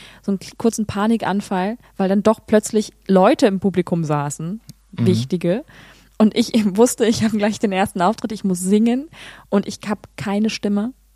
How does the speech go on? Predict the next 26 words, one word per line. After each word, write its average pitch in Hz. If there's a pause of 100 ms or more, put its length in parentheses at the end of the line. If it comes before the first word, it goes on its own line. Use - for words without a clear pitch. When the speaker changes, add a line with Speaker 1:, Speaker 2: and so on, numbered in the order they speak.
Speaker 1:
Und 208
ich 202
bin 202
komplett 220 (100)
zugedröhnt 208
auf 190
Antibiotikum 202
und 196
sonst 190
was. 175 (320)
Und 196
ich 190
dachte 190
so, 175 (120)
hm, 220 (180)
okay, 311 (240)
Speaker 2:
Hm. 147 (240)
Speaker 1:
fake 202
it 269
till 285
you 285
make 302
it. 277
Speaker 2:
Ja. 120
Speaker 1:
Sally 202
Bowles 196